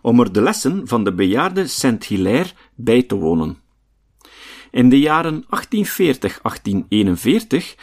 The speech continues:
gaf hij enkele lezingen waarin hij zijn ideeën uiteenzette. Alleen al de titels ervan, bijvoorbeeld Metaphysical Natural History Systems, verwijzen naar zijn idealistische opvattingen.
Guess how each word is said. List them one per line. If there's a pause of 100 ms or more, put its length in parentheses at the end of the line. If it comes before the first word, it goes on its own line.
(200)
gaf
hij
enkele
lezingen
waarin
hij
zijn
ideeën
uiteenzette. (640)
Alleen
al
de
titels
ervan, (320)
bijvoorbeeld (440)
Metaphysical
Natural
History
Systems, (340)
verwijzen
naar
zijn
idealistische
opvattingen.